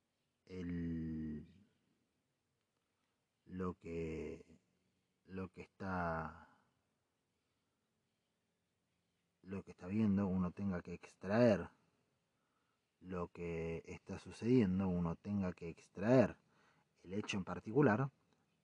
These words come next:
y analizarlo en particular.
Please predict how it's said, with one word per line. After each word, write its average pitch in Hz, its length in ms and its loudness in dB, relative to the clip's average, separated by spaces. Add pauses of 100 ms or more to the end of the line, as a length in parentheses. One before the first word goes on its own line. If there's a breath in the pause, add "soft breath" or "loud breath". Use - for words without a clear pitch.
(180)
y 117 100 -8
analizarlo 87 720 -4 (580)
en 107 140 -8
particular. - 580 -4